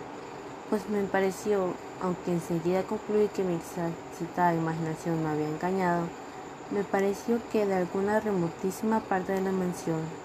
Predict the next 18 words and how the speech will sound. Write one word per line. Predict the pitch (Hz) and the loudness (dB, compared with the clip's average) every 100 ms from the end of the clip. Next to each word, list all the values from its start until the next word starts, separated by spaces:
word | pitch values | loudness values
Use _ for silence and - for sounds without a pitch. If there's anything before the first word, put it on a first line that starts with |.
| - | -6
llegaba | 180 185 190 208 | 0 2 4 2
confusamente | 208 190 - 196 - 208 196 180 190 | 0 -2 -4 -4 0 2 2 0 2
a | |
mis | 180 175 | 0 2
oídos | 165 165 175 - - | 2 2 2 -2 -2
algo | 175 180 175 | 0 0 -2
que | 175 | -4
podía | - 156 156 | -2 0 0
ser, | 160 - 160 165 - - - - - - - - | -2 -2 -4 -4 -10 -12 -12 -12 -12 -12 -14 -8
por | - 196 | -2 0
su | 202 | 0
exacta | 190 - - 202 - | -2 -2 -4 -2 -2
similitud, | 226 226 214 190 - 165 160 | 0 2 2 0 0 0 0
el | - 180 | 2 4
eco, | 175 165 170 165 - - - - - - - | 4 2 -6 -8 -8 -10 -10 -12 -12 -8 -2
aunque | 208 208 208 | -2 0 -2
sofocado | 214 196 196 - 214 208 180 | -2 -2 -4 0 2 4 2
y | - | -2